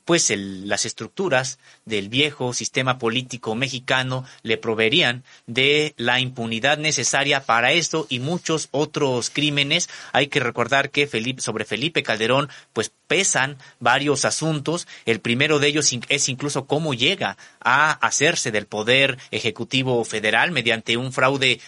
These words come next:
monumental y que luego, eh, para tratar de controlar la efervescencia social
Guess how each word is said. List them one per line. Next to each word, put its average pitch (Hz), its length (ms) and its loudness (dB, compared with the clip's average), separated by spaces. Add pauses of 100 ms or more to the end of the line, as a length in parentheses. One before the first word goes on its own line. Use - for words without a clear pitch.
monumental 120 800 -2 (300)
y 165 220 2
que 180 360 2 (720)
luego, 147 520 6 (220)
eh, 104 360 0
para 123 280 4
tratar 143 420 2
de 123 140 0
controlar 113 720 2 (340)
la 104 360 2
efervescencia 113 720 2
social 139 600 2